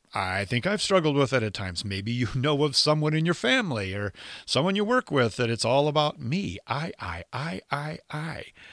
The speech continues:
You know, they can't seem to get beyond the mirror. All they think about is themselves. They can't see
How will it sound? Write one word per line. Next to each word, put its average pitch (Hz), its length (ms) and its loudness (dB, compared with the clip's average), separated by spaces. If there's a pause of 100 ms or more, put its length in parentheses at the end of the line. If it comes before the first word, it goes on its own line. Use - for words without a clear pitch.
(340)
You 107 100 -2
know, 117 120 4
they 120 100 2
can't - 320 -4
seem 120 280 -2
to 127 60 -10
get - 300 -10
beyond 95 540 -6
the 117 160 -4
mirror. 131 360 -2 (180)
All 208 140 -2
they 269 120 4
think 262 260 -4
about 139 240 0
is 113 140 -2
themselves. 120 720 -2 (640)
They 90 100 -8
can't 147 340 -4
see 131 400 -2